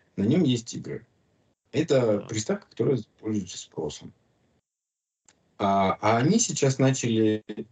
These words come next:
Speaker 1: игры покупать, скупать издания, которые делают игры, компания,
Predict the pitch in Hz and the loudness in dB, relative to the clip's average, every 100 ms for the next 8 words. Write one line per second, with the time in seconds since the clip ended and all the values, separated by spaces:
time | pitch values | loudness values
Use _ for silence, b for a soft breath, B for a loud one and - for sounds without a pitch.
0 | - 185 147 98 85 - _ _ _ _ | -4 0 0 0 -2 -6 _ _ _ _
1 | _ _ _ _ - 131 123 104 87 - | _ _ _ _ -4 -2 0 0 0 -6
2 | - 185 160 110 104 90 76 76 87 180 | -2 2 2 2 -2 -2 -2 -2 -4 -4
3 | 185 160 165 165 160 156 - 147 143 139 | -4 -6 -8 -6 -6 -8 -8 -8 -8 -12
4 | - 131 131 - - | -8 -6 -4 -4 -6